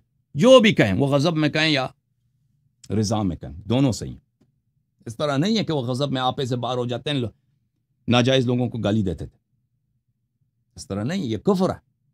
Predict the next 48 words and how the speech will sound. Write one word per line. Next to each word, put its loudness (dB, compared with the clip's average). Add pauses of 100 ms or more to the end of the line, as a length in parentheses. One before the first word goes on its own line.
(880)
پر 2
قرآن 0
کی -2
تکذیب 0
کرو، -4
اسوہ -2 (120)
حسنہ -2
یہی 2
ہے -2 (440)
کہ 0
جب -2
غصہ -2
آ 2
جاتا 0
ہے -6
تو -2
بیوی 0
کو -2
گالی 2
دے 0
دو، -4 (580)
ہیں؟ 0 (3000)
اور -6
اس -6
میں 0
کوئی -2
تو 2
غصے -2
کی 0
بات 0
بھی 2
نہیں 2
اس -4
روایت -4
میں۔ -10 (2250)
اس، -6
کسی -2
نے 2
نہیں 0
کہا -2
کہ -4
اس -4
کو، -8
ان 0
کو -4
غصہ -4
آیا -6
تھا۔ -18